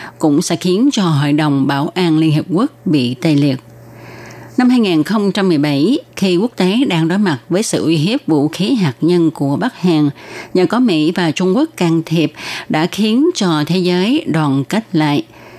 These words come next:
Hội đồng Bảo an Liên Hiệp Quốc đã ba lần thông qua các nghị quyết, trong đó có việc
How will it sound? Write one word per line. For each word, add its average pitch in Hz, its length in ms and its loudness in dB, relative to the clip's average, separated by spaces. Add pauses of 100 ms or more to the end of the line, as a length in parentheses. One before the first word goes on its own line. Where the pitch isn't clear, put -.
(200)
Hội 202 120 0
đồng 180 180 2
Bảo 156 120 0
an 180 260 -2
Liên 170 120 2
Hiệp 156 140 2 (100)
Quốc 247 320 -4
đã 151 180 0
ba 170 200 0
lần 160 300 2
thông 160 280 0
qua 156 260 0
các 240 260 -4
nghị 147 220 2 (140)
quyết, 233 220 -2 (340)
trong 196 140 0
đó 190 160 0
có 277 140 0
việc 175 320 0